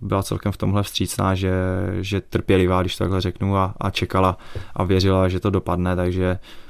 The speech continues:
A nakonec to dopadlo, za což jsem rád a, a tím pádem jsem byl s nima v tom kontaktu asi nejbližším, když to takhle řeknu. A ti vyloženě čekali, jestli, jestli to dopadne to ukončení nebo ne, protože se to fakt táhlo třeba jako měsíc.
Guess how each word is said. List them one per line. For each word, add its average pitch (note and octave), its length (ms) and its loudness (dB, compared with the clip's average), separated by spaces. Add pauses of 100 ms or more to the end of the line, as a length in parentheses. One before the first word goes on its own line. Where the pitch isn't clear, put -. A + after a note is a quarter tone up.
(280)
A - 60 -2
nakonec F#2 340 0
to F#2+ 80 2
dopadlo, F#2 320 0
za F2+ 80 -2
což F2+ 180 -4
jsem F#2 180 -4
rád F2+ 240 -2
a, F#2+ 200 -2 (220)
a F#2 300 -6
tím F#2 140 -6
pádem F#2 200 0
jsem F#2 140 -2
byl F#2 100 2
s - 140 -6
nima F#2 200 0
v - 100 -10
tom F#2+ 140 0
kontaktu F2+ 520 -4
asi F2+ 200 -4
nejbližším, F2 380 -2
když E2+ 80 -4
to F#2+ 100 -2
takhle F#2 180 0
řeknu. F#2 340 -4 (560)
A F2 400 0
ti - 100 -2
vyloženě F#2 380 2
čekali, - 380 -2
jestli, F2 300 -2
jestli E2+ 280 -6
to F2 420 -4
dopadne F2 360 -2
to F2 120 0
ukončení F2+ 400 -2
nebo F2+ 220 -2
ne, E2+ 140 -2
protože F2 480 -6
se - 140 -12
to - 100 -8
fakt - 260 -8
táhlo F2+ 340 -2
třeba F2+ 240 -4
jako F2 200 -4
měsíc. F2 480 -4